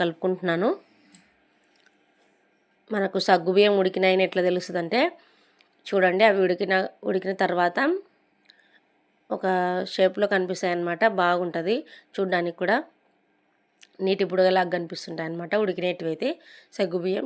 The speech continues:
చూడండి, పాయసంలో ఎట్లా కనిపిస్తున్నాయో. ఇంకా ఇప్పుడు సగ్గుబియ్యం కూడా వేసేసాను కదా, ఒక ఫైవ్ మినిట్స్ ఉడికించుకుంటే సరిపోతుందండి. చూడండి, ఎంత బాగా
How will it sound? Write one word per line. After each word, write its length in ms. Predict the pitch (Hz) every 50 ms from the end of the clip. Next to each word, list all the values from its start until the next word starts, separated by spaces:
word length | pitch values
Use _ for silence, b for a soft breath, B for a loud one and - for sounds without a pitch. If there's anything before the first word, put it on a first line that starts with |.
| 226
చూడండి, 300 | - 190 185 180 175 180 -
పాయసంలో 360 | 190 180 180 180 - 185 185 180
ఎట్లా 140 | 175 180 175 180
కనిపిస్తున్నాయో. 600 | 180 185 175 180 - - - 170 165 170 202 247 339 - b b b b b b b b b b b b b _ _ _ _ _ _ _ _ _ _ _ _ -
ఇంకా 200 | 214 196 - 190 180
ఇప్పుడు 220 | 175 - 202 214 285 285 -
సగ్గుబియ్యం 420 | 214 180 170 185 180 190 185 185 190
కూడా 100 | 196 190 185
వేసేసాను 420 | 170 - 185 - - 180 175 175 170 170
కదా, 140 | 175 208 269 330 b b b b b b b b b b b b _ _ _ _ _ _ _ _ _ -
ఒక 180 | 202 - - 196 -
ఫైవ్ 180 | 196 180 175 175 180
మినిట్స్ 220 | 185 202 202 - 214
ఉడికించుకుంటే 480 | 185 185 - 190 - - 185 180 185 226 -
సరిపోతుందండి. 720 | 208 185 180 175 - 180 - 185 170 175 165 170 165 226 294 349 - _ _ _ _ - - _ _ -
చూడండి, 300 | - 196 185 180 185 185
ఎంత 100 | 180 170 175 170
బాగా 120 | 190 202